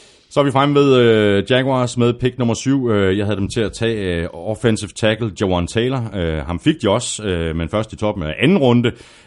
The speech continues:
Øh, fantastisk værdi med det pick, synes jeg, og, og så kunne de ikke, øh, sige nej til defensive end Josh Allen, der altså faldt helt ned til nummer syv. Øh, de tog den bedste spiller available i draften,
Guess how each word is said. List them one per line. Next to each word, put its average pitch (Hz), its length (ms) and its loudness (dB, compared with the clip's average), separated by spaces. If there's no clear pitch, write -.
Øh, 87 300 2
fantastisk - 560 -6
værdi 107 220 -2
med 87 120 -4
det 123 200 2
pick, 104 180 -4
synes 107 240 -2
jeg, 95 80 -4
og, 82 380 0
og 85 120 -6
så 98 100 -14
kunne - 140 -12
de 95 120 -2
ikke, 92 400 0
øh, 80 60 -2
sige 95 180 -6
nej 87 220 -4
til 98 360 -2
defensive 98 540 0
end 92 140 0
Josh 101 260 2
Allen, 95 340 -2
der 87 80 -6
altså 78 380 -6
faldt 92 200 -4
helt 95 220 -4
ned 90 260 -2
til 85 320 -4
nummer 82 220 -2
syv. 107 360 -4
Øh, 82 380 -4
de 156 80 2
tog 135 320 0
den 87 200 -2
bedste 120 260 2
spiller 90 360 -2
available 98 560 0
i 120 120 2
draften, 90 500 -2